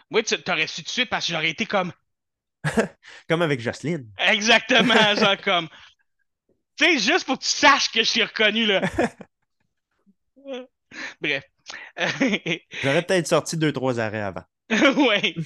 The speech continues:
Speaker 2: <laughs>
Speaker 1: Mais c'est, lui est un peu weird. <laughs> Tu sais, t'as, t'as weird, puis t'as comme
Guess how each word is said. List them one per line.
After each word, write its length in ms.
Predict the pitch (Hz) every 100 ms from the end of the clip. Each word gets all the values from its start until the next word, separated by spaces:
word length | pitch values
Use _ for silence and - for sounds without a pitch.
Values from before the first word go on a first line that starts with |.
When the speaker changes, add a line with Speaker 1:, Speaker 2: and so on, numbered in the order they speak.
| 202
Speaker 2:
<laughs> 300 | - 208 -
Speaker 1:
Mais 140 | 214 214
c'est, 220 | 214 202 - - 170 175 208 165 -
lui 300 | 190 277 349
est 120 | -
un 120 | 190
peu 180 | - 233
weird. 640 | 202 208 202 156 143 139
<laughs> 880 | 190 254 208 180 185 - 165 131 139 - 139 _ _ _ -
Tu 80 | 294 - - - 277
sais, 40 | 269
t'as, 140 | 226 180
t'as 140 | - 202
weird, 380 | 190 226 269 226
puis 80 | 175
t'as 180 | 185
comme 520 | 170 196 190 185 185